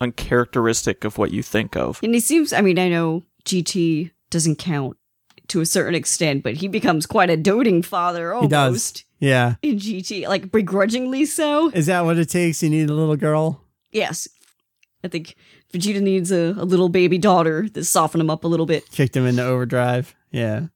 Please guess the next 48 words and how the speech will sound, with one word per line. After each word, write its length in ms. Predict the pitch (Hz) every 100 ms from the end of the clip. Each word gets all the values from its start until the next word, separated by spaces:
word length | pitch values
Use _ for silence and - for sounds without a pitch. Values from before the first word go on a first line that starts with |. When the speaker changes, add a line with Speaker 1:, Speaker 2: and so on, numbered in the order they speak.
| -
Speaker 3:
Uh, 140 | 185
Heath, 280 | 196 226 269
you 60 |
were 80 | 285
talking 340 | 220 330 294 233
about 400 | 180 151 - 170
King 220 | 190 175
Vegeta. 380 | 139 139 156 127
I 140 | 113
do 140 | 139 202
wanna 180 | 185
talk 240 | 165 160 147
about 260 | 156 139
Bardock 420 | 127 139 139 123 147
and 160 | 143
King 260 | 131 143 131
Vegeta 380 | 123 117 127 123
real 180 | 120 117
quick. 320 | - 98 110 - - - - _ -
Is 500 | 202 214 202 208 - _
it, 480 | 214 214 214 - - _ _
and 100 | 180
maybe 200 | 175 226
even 180 | 175 139
Paragus 560 | 127 165 156 120 110 -
to 280 | - 123 120
some 180 | - 147
extent, 380 | 131 113 110 - - -
in 120 | 175 165
terms 360 | - 247 269
of 240 | 202 202 160
science, 640 | 190 202 202 139 123 120
is 200 | - 135
it, 180 | 143 135 _ _ -
"If 160 | 165
my 120 | 165 151
son 420 | - - 185 190
is 180 | 175 156
strong, 640 | - 185 170 190 196 196
great, 300 | 156 160 196
I 120 | 147 151
accept 400 | 151 - 185 -
them. 240 | 214 214
And 100 | 175
if 300 | 151 - -
he's 240 | - 156
not, 320 | 151 151 165 -
then 380 | - 147 143 143